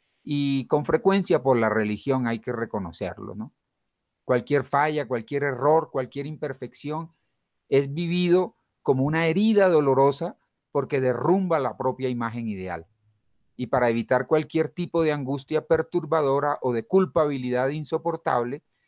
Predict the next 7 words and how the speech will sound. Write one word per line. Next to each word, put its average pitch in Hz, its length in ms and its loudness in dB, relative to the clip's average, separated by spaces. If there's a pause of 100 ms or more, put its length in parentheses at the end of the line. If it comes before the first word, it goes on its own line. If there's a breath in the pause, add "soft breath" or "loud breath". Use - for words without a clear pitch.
(200)
se - 200 -4
aparta 123 480 0
de 135 100 2
la 113 120 2
vista 123 400 -2
esa 123 200 0
realidad 131 560 0